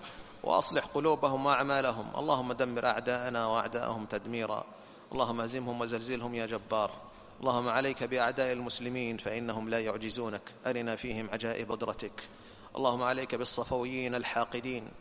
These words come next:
وبعصابات الحشد الشعبي المجرمة. اللهم رد كيدهم في نحورهم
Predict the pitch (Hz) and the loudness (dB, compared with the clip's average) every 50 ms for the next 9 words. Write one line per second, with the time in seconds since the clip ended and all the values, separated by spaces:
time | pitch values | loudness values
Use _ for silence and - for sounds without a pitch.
0 | - - - - - - - - - 117 131 - 131 135 - 135 131 127 139 139 | -18 -18 -20 -20 -20 -20 -10 -6 -4 -2 -2 2 4 4 4 4 4 4 4 2
1 | 131 - 131 120 - 151 139 - - 131 - - - 143 123 127 143 143 143 135 | 2 0 -2 -2 0 0 0 0 0 2 2 2 2 2 0 0 0 -2 -2 0
2 | 135 139 139 123 127 117 101 95 82 - - - - - - - - - - 123 | 0 -2 -2 -2 -2 -4 -6 -8 -10 -12 -16 -18 -20 -20 -20 -20 -8 -6 -2 0
3 | 131 120 123 123 123 127 127 123 - 123 117 - 127 123 120 117 123 113 117 110 | 0 0 2 2 2 0 0 0 -2 -4 -2 -2 -2 -2 -2 -2 -2 -2 -2 -4
4 | - 120 117 113 107 - 127 120 117 120 107 113 98 | -4 -4 -4 -4 -4 -2 -2 -2 -2 -4 -6 -8 -10